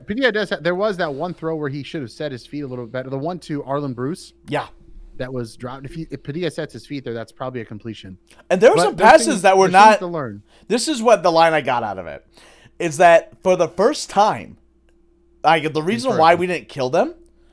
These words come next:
Speaker 2: is 'cause people were failing the quarterback, not the quarterback failing him.
Speaker 1: Yeah, some
Speaker 2: Not the, the,
Speaker 1: drops.
Speaker 2: the team. Li-
Speaker 1: Yep.
Speaker 2: Like, uh, Keegan Johnson had a drop. I know he's a hero, and he should be. That play
Speaker 1: Yep.
Speaker 2: was sweet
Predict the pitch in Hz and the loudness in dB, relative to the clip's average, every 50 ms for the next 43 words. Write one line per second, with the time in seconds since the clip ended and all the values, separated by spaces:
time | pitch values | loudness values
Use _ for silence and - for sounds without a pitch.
0 | _ _ _ - 208 185 - - 233 185 - - 220 240 262 254 233 185 - - | _ _ _ -8 -8 -6 0 0 0 0 0 -4 -6 -4 -2 -2 -4 -4 -2 0
1 | 196 190 185 180 156 139 - - 170 170 151 127 110 110 104 - 139 131 127 131 | 0 0 0 0 -4 -8 -8 -6 -6 -6 -6 -6 -6 -8 -8 -8 -10 -12 -12 -12
2 | - - 135 127 117 110 101 95 - 117 113 104 92 92 90 87 90 87 78 - | -12 -8 -8 -6 -6 -6 -8 -8 -8 -10 -10 -10 -10 -12 -14 -16 -16 -16 -18 -18
3 | - _ _ _ _ _ _ - 160 143 113 - _ _ _ _ - 160 185 196 | -20 _ _ _ _ _ _ -6 -6 -6 -6 -8 _ _ _ _ 0 2 4 4
4 | 196 196 202 - 180 165 143 147 143 - - 139 110 87 76 - _ _ _ _ | 6 4 4 4 2 -2 -2 -4 -10 -10 -10 -14 -14 -14 -16 -20 _ _ _ _
5 | _ _ _ _ _ _ _ _ _ _ _ _ _ _ _ _ - - 135 - | _ _ _ _ _ _ _ _ _ _ _ _ _ _ _ _ -12 -12 -12 -8
6 | 117 180 185 185 160 - _ _ - 123 127 - - 170 139 123 104 - 95 101 | -2 0 0 0 0 -4 _ _ -12 -12 -10 -10 -10 -10 -8 -8 -8 -8 -8 -8
7 | 113 117 156 160 156 170 165 156 175 185 190 160 139 151 156 175 196 208 208 196 | -8 -6 -2 -2 0 0 0 2 2 2 4 2 2 2 2 0 0 0 -2 0
8 | 226 233 190 160 170 175 147 135 139 156 175 - - 285 220 151 135 131 127 135 | 0 4 4 4 4 4 2 -4 -6 -8 -8 -6 -6 -6 -4 -4 -6 -4 -2 -4
9 | 127 - 147 139 143 160 180 - - - 240 226 147 120 139 - | -4 -4 -6 -6 -4 -4 -6 -8 -10 -10 -8 -8 -8 -10 -12 -18